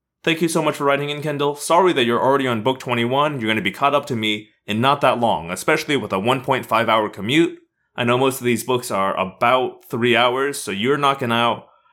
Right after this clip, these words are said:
um, a book a, a day at least, right? 'Cause it's one point five there, one point five back, which also, I'm so sorry your commute's so long. Oof. I hate commuting. Um, plus whatever you're listening to on your shift. Man,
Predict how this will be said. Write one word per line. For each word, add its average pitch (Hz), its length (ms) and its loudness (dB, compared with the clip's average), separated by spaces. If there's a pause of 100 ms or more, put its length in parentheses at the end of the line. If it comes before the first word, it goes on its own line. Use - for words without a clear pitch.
(280)
um, 95 640 2
a 101 100 0
book - 440 0 (160)
a, 107 160 -2 (200)
a 107 100 2
day 117 320 2
at 90 120 -2
least, 139 320 0
right? 104 320 2
'Cause 104 140 -6
it's 95 100 -6
one 123 160 0
point 123 180 -2
five 113 260 2
there, 123 160 4
one 120 160 0
point 117 180 -4
five 104 220 -2
back, 123 320 0
which 95 120 -8
also, 98 280 -2
I'm 85 100 -6
so 104 220 -6
sorry 87 260 -2
your 82 120 -6
commute's 87 320 -10
so 82 100 -8
long. 80 400 -10
Oof. 90 360 -8 (400)
I 85 80 -6
hate 110 220 -4
commuting. 82 440 -10 (380)
Um, 85 360 -4
plus 160 340 0
whatever 110 240 -2
you're 104 120 0
listening 98 260 -4
to 95 120 -6
on 92 140 -2
your 80 100 -8
shift. 87 440 -6
Man, 90 480 -4